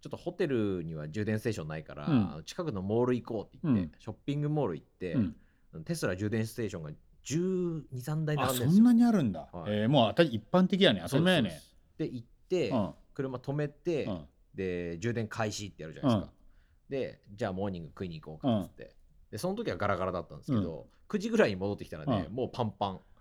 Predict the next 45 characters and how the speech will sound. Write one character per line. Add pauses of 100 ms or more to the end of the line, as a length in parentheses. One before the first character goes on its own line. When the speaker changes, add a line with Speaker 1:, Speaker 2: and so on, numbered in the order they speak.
(120)
Speaker 2:
あ、
Speaker 1:
一
台
も
空
き
が
な
い。 (200)
Speaker 2:
そ
う
な
ん
だ。
へ
ー。
Speaker 1:
っ
て
ぐ
ら
い (120)
結
構
使
わ
れ
て
る
し、 (360)
テ
ス
ラ
売
れ
て
る
し。
Speaker 2:
そ
の
写
真
は
な
い
の？